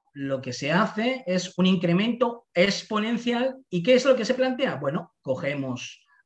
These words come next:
lo que funciona en la naturaleza y lo privatizamos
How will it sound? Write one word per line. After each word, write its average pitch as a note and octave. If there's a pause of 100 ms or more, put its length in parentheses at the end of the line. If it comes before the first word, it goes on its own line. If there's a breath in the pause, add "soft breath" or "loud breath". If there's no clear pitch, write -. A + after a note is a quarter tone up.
lo C3+
que C#3
funciona C#3+
en E3+
la F3+
naturaleza C4+ (120)
y F#3
lo E3
privatizamos D3